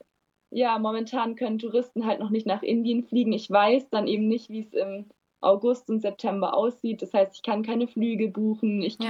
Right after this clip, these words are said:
Speaker 1: kann nicht hundertprozentig zusagen und das ist einfach unglaublich anstrengend auf Dauer. Und auch für ihn ist es mega schwer, weil, ähm,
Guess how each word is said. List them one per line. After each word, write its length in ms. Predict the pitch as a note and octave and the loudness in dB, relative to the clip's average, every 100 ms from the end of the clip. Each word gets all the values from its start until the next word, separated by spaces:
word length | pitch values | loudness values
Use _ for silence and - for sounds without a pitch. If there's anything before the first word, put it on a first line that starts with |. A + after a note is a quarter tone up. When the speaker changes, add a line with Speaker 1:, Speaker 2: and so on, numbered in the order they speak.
| G#3 | 2
Speaker 1:
kann 240 | G#3 G#3 - _ _ | 0 -4 -10 _ _
nicht 180 | A3+ A#3 | 0 2
hundertprozentig 840 | C4 B3+ A#3 A#3 A3 A3+ A3 A#3+ - | 4 4 4 0 2 2 2 -2 -6
zusagen 880 | _ A#3+ A3+ G#3+ G#3 G3 G3 G3 F#3+ | _ 2 4 4 6 6 4 -2 -2
und 280 | - F#3+ F#3+ _ - - _ _ | -2 -4 -6 _ -16 -16 _ _
das 160 | G#3+ A3 | -4 -4
ist 120 | G#3+ | 0
einfach 320 | D3+ G3+ G3+ | -2 0 -2
unglaublich 640 | - A3 G#3+ G3+ F#3+ F#3+ - | 0 -2 2 2 2 -2 -2
anstrengend 580 | F#3 - - E3+ E3 | -2 -4 -6 -4 -4
auf 200 | F3 F3+ - _ _ | -4 -4 -10 _ _
Dauer. 480 | E3+ E3 E3 F3 F#3+ _ | 0 2 0 -2 -8 _
Und 180 | - G#3 | -4 0
auch 160 | G3+ - | 0 0
für 100 | - | 0
ihn 220 | B3 C4+ | 2 0
ist 140 | A#3+ | -2
es 160 | G3 - - | -8 -12 -2
mega 380 | G#3 F#3+ F#3+ G3 | 0 2 2 0
schwer, 420 | - F#3+ G3 F#3 | -2 2 4 4
weil, 300 | F3 F3+ G3 _ _ _ _ | 0 0 -4 _ _ _ _
ähm, 500 | G3 F#3 F#3 F3+ | 0 0 0 -4